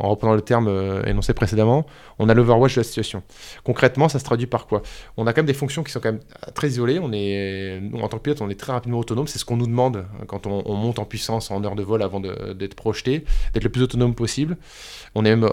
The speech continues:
assez souvent seul, et c'est pour ça qu'une nouvelle fois, il faut, faut quand même suivre ce qui se passe derrière, parce que le, le, le, le chef de bord, lui, n'a pas le temps, euh, de, de, d'expliquer, de te dire ce qu'il faut faire. Donc, euh, au contraire, toi, il faut que tu le serves au, au mieux po-, le mieux possible. Et donc, euh,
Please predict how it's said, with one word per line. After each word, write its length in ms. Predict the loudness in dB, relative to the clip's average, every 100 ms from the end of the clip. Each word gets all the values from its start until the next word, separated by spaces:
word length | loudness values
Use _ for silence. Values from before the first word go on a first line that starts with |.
| 2
assez 180 | -2 -2
souvent 280 | -2 0 0
seul, 380 | 4 4 4 0
et 40 |
c'est 80 | -4
pour 100 | -4
ça 100 | -4
qu'une 320 | -4 -4 0
nouvelle 120 | 0
fois, 120 | 0
il 60 | -2
faut, 100 | -4
faut 160 | -8 -2
quand 140 | 0
même 100 | 0
suivre 320 | -2 -4 -2
ce 80 | -4
qui 80 | -4
se 60 |
passe 120 | -2 2
derrière, 220 | 0 0
parce 180 | -6 -4
que 80 |
le, 200 | -2 -2 -4 -10 -10 -12 -8
le, 160 | -4
le, 400 | -4 -4 -4 -2
le 220 | -2 -2 -2
chef 180 | 0
de 80 | 2
bord, 240 | 4 4 4
lui, 140 | 4
n'a 80 | 2
pas 160 | 2
le 60 | 2
temps, 260 | 2 -2 -4 -8
euh, 400 | -6 -4 -4 -6 -4
de, 140 | -4
de, 160 | -4 -4
d'expliquer, 480 | -6 -8 -4 0
de 140 | 0 -2
te 120 | -4
dire 280 | -2 0 -2
ce 60 |
qu'il 100 | -6
faut 100 | -6
faire. 180 | -2 0
Donc, 200 | 0 0
euh, 40 | 0
au 60 |
contraire, 320 | 0 0 0 -2 -6
toi, 100 | -4
il 40 | -2
faut 120 | -4
que 80 | -8
tu 100 | -8
le 60 |
serves 320 | -4 0 2 0
au, 40 |
au 420 | -4 -6 0 2
mieux 220 | 4 2
po-, 340 | 2 0 2 2
le 120 | 2
mieux 140 | 2
possible. 360 | 0 -2 -2 -4 -8 -18 -16 -14 -14 -2
Et 80 | 4
donc, 220 | 6 8
euh, 140 | 8